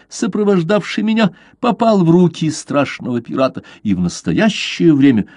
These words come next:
находится у него в плену, но я оказался счастливее его, мне удалось сбежать. Впрочем, это слишком длинный рассказ, и я не стану утомлять вас описанием всего, что произошло.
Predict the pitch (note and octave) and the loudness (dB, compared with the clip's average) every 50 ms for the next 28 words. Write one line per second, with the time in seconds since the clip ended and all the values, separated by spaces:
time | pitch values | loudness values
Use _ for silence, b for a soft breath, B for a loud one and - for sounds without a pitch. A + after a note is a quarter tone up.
0 | B B - D#3 F#2 F#2 - - - C4+ B3+ A#3 A3 - - - - A3+ G#3+ A3 | B B -2 0 0 0 0 0 0 0 2 2 0 -2 -4 -6 -4 -2 0 0
1 | A3 G#3 - - - _ - D#3+ - E3+ D#3+ C#3+ C#3 A2+ b b b b b b | 0 0 0 -2 -8 _ -12 -8 -6 -2 2 2 2 2 b b b b b b
2 | b b b - B2 G#2+ F2+ E2+ F2 E2 E2+ F2+ A2 D#3 G#3 G3+ - A2 F#2 E2+ | b b b -2 0 2 2 2 2 2 2 2 2 0 0 -2 -2 -4 -2 -2
3 | F2 F#2+ D3+ D#3 - - G#3+ F#3+ - - - - - - D3 C#3 - - - A2+ | -2 -2 -4 -4 -6 -4 -2 -2 -2 -4 -6 -8 -4 -4 -4 -4 -4 -6 -4 -2
4 | G#2 G2+ A#2 C3+ C3+ B2 A#2+ A#2 G#2+ - b b b b b b b _ D4 C#4+ | 0 2 2 2 2 4 4 2 2 0 b b b b b b b _ -4 0
5 | C4 F#3+ C3+ G#2 G#2+ G2+ G2+ F#2+ E2+ E2+ F#2 F2 F2+ F#2+ G2 - - _ _ _ | 2 2 2 2 2 2 2 0 0 0 -2 -2 -2 -4 -4 -8 -14 _ _ _
6 | _ _ _ _ _ _ _ - _ - D#4 E4 D#4+ - - - - C4+ C4 B3 | _ _ _ _ _ _ _ -8 _ 0 2 2 2 0 -2 -2 0 2 2 2
7 | B3+ B3 - A#3 A3+ - - - D#3+ G3 F3+ - - - - D#3+ E3 E3 D#3 C3+ | 0 0 0 -4 -4 -4 -4 -4 -2 -2 -2 -2 -2 -2 -2 0 0 0 0 2
8 | A2 B2 C3+ B2+ A#2+ A#2 A2 G2+ F#2+ F#2+ F#2+ F#2+ - - - - A2+ C#3 A3+ - | 2 2 2 2 0 0 2 2 4 4 2 0 -2 -8 -6 -2 0 0 2 2
9 | C3+ B2+ - - - A2 G#2 F#2+ F#2 F2+ - - F#2+ F#2 F2+ F2+ E2+ - F2+ F2+ | 0 0 -2 -4 -4 -2 0 0 0 -2 -4 -6 -4 -2 -2 -2 -2 0 0 2
10 | F2+ F2 G#2 D#3 A3 A#3+ - - - G3+ F#3+ - b b b b b b - - | 2 2 2 0 0 -2 -4 -6 -8 -8 -8 -8 b b b b b b -12 -10
11 | - F#2+ - G2 F#2 F#2 F2+ F2+ - - - F#2+ E2 F#2 C#3 D#3 - - - - | -10 -6 -4 -2 0 0 0 -2 -2 -4 -4 -4 -2 -2 -4 -4 -6 -10 -12 -12
12 | - A#2 A#2 - A#2 A#2 - - - - - | -10 -10 -10 -10 -12 -14 -14 -16 -16 -18 -18